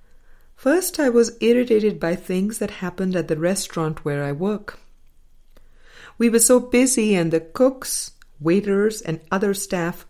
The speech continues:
were yelling at each other and yelling for managers. There was no teamwork. It broke down to an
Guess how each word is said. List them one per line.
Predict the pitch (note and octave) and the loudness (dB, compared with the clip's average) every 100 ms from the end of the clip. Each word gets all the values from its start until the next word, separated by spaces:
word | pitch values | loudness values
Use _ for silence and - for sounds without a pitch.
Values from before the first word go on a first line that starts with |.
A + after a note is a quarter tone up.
| - | -6
were | D#3 | -2
yelling | D#3 C#3+ E3 F#3+ F#3+ E3 | -2 0 2 2 0 -2
at | D#3 | -2
each | D3+ D3+ | -4 -6
other | D#3 D#3 D#3+ D#3+ - - - - | -6 -4 -2 -4 -8 -20 -18 -6
and | D#3 | -4
yelling | C#3+ D#3 G3 A#3 G#3 | 0 2 2 2 0
for | F#3 | -4
managers. | D#3+ E3+ F#3+ F#3 - - C#3+ - - - - - - - - - - - - - | -4 -2 -2 -2 -4 -10 -12 -14 -18 -20 -20 -20 -20 -20 -20 -20 -20 -20 -14 -2
There | G#3+ | 0
was | B3 C4+ | 2 2
no | A#3+ A#3+ C4 C#4+ - | 2 2 2 -2 -4
teamwork. | B3+ B3 A#3 F#3 E3 - - - - - - - - _ _ - - - _ - - - - - - - | 0 0 0 -2 -4 -6 -16 -20 -20 -20 -20 -20 -20 _ _ -20 -20 -20 _ -20 -20 -20 -20 -20 -10 -2
It | E3 D3 | 0 2
broke | F#3+ G#3 | 2 2
down | G#3+ G3+ G3 G#3 | 0 2 2 -2
to | G#3 G3 F3+ | -2 -2 -2
an | - D#3+ | -4 -4